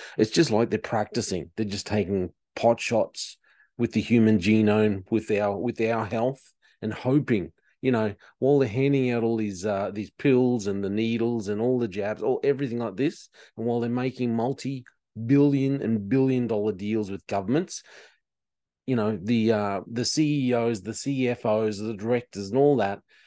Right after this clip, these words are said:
the shareholders, they've all got their fingers, their hands behind their back with their fingers crossed, saying, "Yeah, yeah, we'll take your money with one hand, and, uh, we're crossing our fingers that this actually works, 'cause we don't really know,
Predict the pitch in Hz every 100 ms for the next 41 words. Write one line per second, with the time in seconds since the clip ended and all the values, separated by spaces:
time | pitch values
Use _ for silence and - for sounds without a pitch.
0 | _ - 123 - 127 120 117 117 110 110
1 | 123 131 107 113 107 - 139 135 127 113
2 | - _ 113 107 139 139 113 110 127 120
3 | 107 110 110 107 107 - 139 117 98 -
4 | 104 98 - - _ _ - _ _ -
5 | 113 120 123 117 107 - - - 117 139
6 | 143 131 120 123 110 107 107 117 98 104
7 | 107 104 117 113 113 110 107 107 101 107
8 | - 123 - 110 104 117 107 101 87 90
9 | 101 110 98 - 98 101 95 - 101 85
10 | 101 98 - - _ - 113 107 107 131
11 | 147 156 143 117 110 107 101